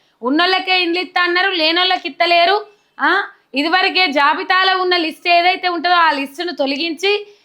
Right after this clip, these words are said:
జాబితాలో ఉన్న పేర్లను తొలగించి, జాబితాలో లేని పేర్లను ఎక్కించి వాళ్ళకి ఇందిరమ్మ ఇండ్లు ఇస్తుండ్రు. రాష్ట్ర వ్యాప్తంగా ఇందిరమ్మ ఇండ్ల మీద అవకతవకలు జరుగుతూ ఉన్నాయి. నిరసన వ్యక్తం చేస్తా ఉన్నారు ప్రజలు ఏడవైనా.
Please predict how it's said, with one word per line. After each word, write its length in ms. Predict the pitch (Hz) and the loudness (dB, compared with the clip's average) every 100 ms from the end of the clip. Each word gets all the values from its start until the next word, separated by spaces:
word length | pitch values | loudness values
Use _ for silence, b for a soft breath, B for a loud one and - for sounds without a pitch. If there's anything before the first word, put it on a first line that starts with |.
| - | -4
జాబితాలో 680 | 226 262 294 311 381 381 | 0 2 0 0 2 2
ఉన్న 200 | 370 359 | 0 -2
పేర్లను 500 | 359 311 285 339 370 | -2 0 2 2 0
తొలగించి, 760 | - 254 262 294 339 330 403 403 b b 208 | -2 -4 -2 -4 -4 -2 -4 -4 b b -2
జాబితాలో 640 | 269 302 370 381 370 370 | 0 2 0 0 2 2
లేని 320 | 349 320 359 | 2 0 0
పేర్లను 400 | 359 359 359 339 | 0 0 2 0
ఎక్కించి 600 | 311 311 320 - 415 415 B B | -4 -4 -10 -2 -2 -2 B B
వాళ్ళకి 300 | 285 370 381 | 0 0 -2
ఇందిరమ్మ 360 | 339 339 381 381 | -4 0 0 0
ఇండ్లు 280 | 370 359 370 | -2 -2 -4
ఇస్తుండ్రు. 800 | 330 302 302 - 403 359 240 - _ _ _ | -4 -6 -10 -4 -2 0 -4 -6 _ _ _
రాష్ట్ర 340 | 233 311 349 370 | 0 0 0 0
వ్యాప్తంగా 460 | 370 359 370 381 | 0 -2 -4 -2
ఇందిరమ్మ 480 | 370 320 339 370 370 | -2 -2 0 0 0
ఇండ్ల 280 | 359 339 349 | -2 -2 -2
మీద 200 | 349 349 | -2 0
అవకతవకలు 720 | 330 302 370 370 370 370 359 | 0 0 0 0 0 0 0
జరుగుతూ 500 | 294 302 320 285 339 | 0 -2 -2 0 0
ఉన్నాయి. 400 | 302 311 381 403 B B | 0 0 -2 -4 B B
నిరసన 440 | 247 285 381 415 415 | -2 0 0 0 2
వ్యక్తం 440 | 392 381 392 381 | 0 0 -2 0
చేస్తా 320 | 370 359 359 | -2 -2 -2
ఉన్నారు 220 | 349 349 359 | 0 0 0
ప్రజలు 340 | 320 294 349 | 0 0 0
ఏడవైనా. 720 | 320 285 320 349 339 311 240 | 2 2 2 0 0 0 -2